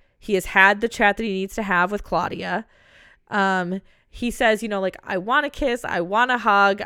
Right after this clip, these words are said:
I want to be affectionate with you, but I,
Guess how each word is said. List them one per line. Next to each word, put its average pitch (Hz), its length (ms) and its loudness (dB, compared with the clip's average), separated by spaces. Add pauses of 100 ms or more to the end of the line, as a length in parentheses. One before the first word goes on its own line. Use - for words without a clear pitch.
I 175 460 -2
want 202 260 4
to 233 40 4
be 247 120 0
affectionate 202 600 -2
with 190 180 -6
you, 185 400 0
but 180 140 -2
I, 170 320 -2